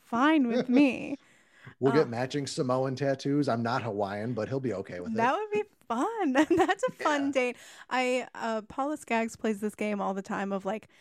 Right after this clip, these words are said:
Speaker 1: how would this pan out? And really what it is, is just, like, describe your relationship with the celebrity.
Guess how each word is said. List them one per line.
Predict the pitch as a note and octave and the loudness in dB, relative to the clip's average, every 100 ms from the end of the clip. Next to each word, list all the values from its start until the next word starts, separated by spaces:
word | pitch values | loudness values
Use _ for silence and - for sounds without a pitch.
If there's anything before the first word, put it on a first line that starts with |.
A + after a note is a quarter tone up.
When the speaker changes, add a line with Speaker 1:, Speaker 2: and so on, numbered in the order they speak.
| - _ | -20 _
Speaker 1:
how | - G#3 | 0 0
would | G#3 G3 | 0 -4
this | G3 | -8
pan | - G#3+ F#3+ | -6 -4 -4
out? | E3+ A3 A#3+ | -2 -2 -2
And | A3 G#3+ G#3+ - _ _ _ _ | -4 -6 -8 -10 _ _ _ _
really | A3 A#3+ B3 A#3+ | -6 -2 -2 -2
what | G#3+ G#3+ | -2 -2
it | G3 | -4
is, | G#3 F#3+ | -8 -10
is | G3 | -12
just, | - F#3+ - | -10 -8 -6
like, | F#3+ - - - | -8 -8 -16 -10
describe | A3+ - G3+ G3 | -6 -2 -2 -2
your | G#3 | -4
relationship | G#3 G#3+ - A3 A3 G#3+ | -6 -8 -8 -8 -6 -6
with | G#3+ | -6
the | - | -8
celebrity. | - G#3 F#3+ G3 A3 B3 | -8 -4 -4 -2 0 0